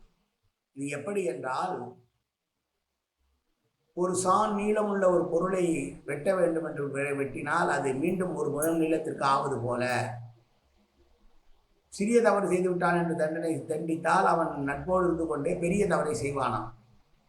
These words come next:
அதற்கு எப்படின்னா, ஜான் ஏறினா முழம் சறுக்குன்னு சொல்லுவாங்க ஒரு காலத்துல. கஷ்டப்பட்டு ஒரு இடத்துல ரெண்டு படிக்கட்டு ஏறுவான், ஏறினா நாலு படிக்கட்டு கீழே இறங்குற மாதிரி ஆயிடும் அவனுக்கு.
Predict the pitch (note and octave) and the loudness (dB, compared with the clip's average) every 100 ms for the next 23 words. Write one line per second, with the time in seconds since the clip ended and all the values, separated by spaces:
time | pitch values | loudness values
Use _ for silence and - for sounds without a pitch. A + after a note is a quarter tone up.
0 | _ _ _ _ - - D3+ D3+ D#3 F#3 | _ _ _ _ -14 -4 -2 0 -2 -2
1 | F#3+ G3 G3 E3 E3+ G3 F#3+ F3+ F#3+ F#3 | -2 0 0 2 2 2 0 -2 -4 -4
2 | F#3+ F#3+ E3 F3 E3+ D#3 E3 F3 F3 E3+ | -2 -2 0 0 -2 0 0 0 -2 -2
3 | E3 C#3+ C3+ A#2+ A#2+ A#2+ A#2 A#2+ A#2 A#2 | -2 -2 -4 -2 -4 -4 -2 -2 -2 -6
4 | A#2 - - - - - _ _ _ _ | -10 -14 -20 -20 -20 -20 _ _ _ _
5 | _ _ C3 - F#3+ - F3+ A3 G3+ E3+ | _ _ -6 0 0 2 0 0 0 2
6 | E3+ F#3 F3+ D#3+ D#3+ - D#3 F3 E3+ D3+ | 0 0 0 0 -2 -4 -4 -4 -4 -4
7 | D3+ D#3 D3 F3 - D#3 E3 E3 E3+ D3+ | -2 0 0 0 0 2 2 2 0 2
8 | C#3+ C3+ C3+ D3+ - D#3 D#3 C#3 C3 C3 | 0 -2 -4 -6 -6 -4 -2 -2 -2 -2
9 | A#2+ B2 C#3 B2 B2 A2+ - - - | -2 0 0 -2 -2 -2 -4 -10 -16